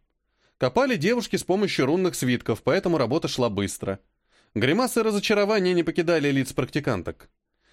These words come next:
За полдня раскопок они не нашли ни единой вещички, только сплошная пыль и мелкая каменная крошка.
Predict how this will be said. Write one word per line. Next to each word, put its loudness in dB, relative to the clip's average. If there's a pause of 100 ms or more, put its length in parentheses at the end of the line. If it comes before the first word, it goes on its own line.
(140)
За 2
полдня 2
раскопок -2
они 0
не 2
нашли 0
ни 2
единой 0
вещички, -2 (420)
только 0
сплошная 0
пыль -2
и 2
мелкая 0
каменная 0
крошка. -6